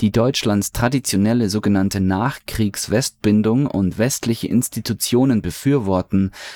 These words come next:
bald zum Schweigen gebracht würden, die A F D endgültig zu einer prorussischen Kraft würde, die Europa und Deutschland zusammen mit China und Russland in eine multipolare Welt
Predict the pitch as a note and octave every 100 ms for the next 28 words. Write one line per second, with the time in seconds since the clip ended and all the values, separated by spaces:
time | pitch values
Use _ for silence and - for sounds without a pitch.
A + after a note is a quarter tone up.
0 | - F2+ G2 A#2 - G#2+ G#2 - F#2+ B2+
1 | A#2+ G#2+ - F2+ - - G2+ G2 G2 G2
2 | - A2+ G#2+ B2 A2+ - B2 - B2 C3
3 | - F#2 F2 F#2 - - G2 G#2+ A2 -
4 | G2 F#2 F2 E2+ F#2 - G#2 - D#2+ -
5 | E2 F2 D#2+ E2 - - - - G#2 F#2+
6 | G2+ A#2 - G2 E2+ F#2 G2+ G2+ - D#2+
7 | D2+ - G#2 F#2+ F#2+ F#2+ F#2+ - - G#2+
8 | G2+ F#2 G#2+ A2 G2+ - F#2 F2 - G#2+
9 | - A2+ B2+ B2+ C#3 C#3 G#2 - G2+ E2
10 | C#2+ E2 A#2 E2+